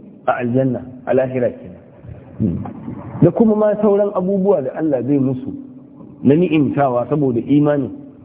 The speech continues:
Allah ya kaddara musu ‘yan aljanna ne su, ko da su ba su sani ba. Allah zai sauƙaƙe musu rayuwarsu. Irin wahalhalun da ɗan adam yake ji na azaba a zuciya, sai Allah ya cire musu.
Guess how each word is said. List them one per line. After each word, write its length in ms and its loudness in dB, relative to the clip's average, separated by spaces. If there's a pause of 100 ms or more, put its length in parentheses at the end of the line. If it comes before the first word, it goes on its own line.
(240)
Allah 300 4
ya 20 -4
kaddara 500 2
musu 260 -4
‘yan 200 -2
aljanna 400 0
ne 220 -2
su, 80 -4
ko 160 2
da 160 0
su 100 -4
ba 160 -4
su 140 -12
sani 220 0
ba. 120 -6 (540)
Allah 220 4
zai 180 2
sauƙaƙe 400 0
musu 200 2
rayuwarsu. 440 0 (200)
Irin 200 4
wahalhalun 600 0
da 100 2 (520)
ɗan 180 4
adam 240 2
yake 320 0
ji 320 2
na 160 0
azaba 520 0
a 80 -8
zuciya, 460 0 (560)
sai 120 6
Allah 200 4
ya 80 -6
cire 180 4
musu. 260 -4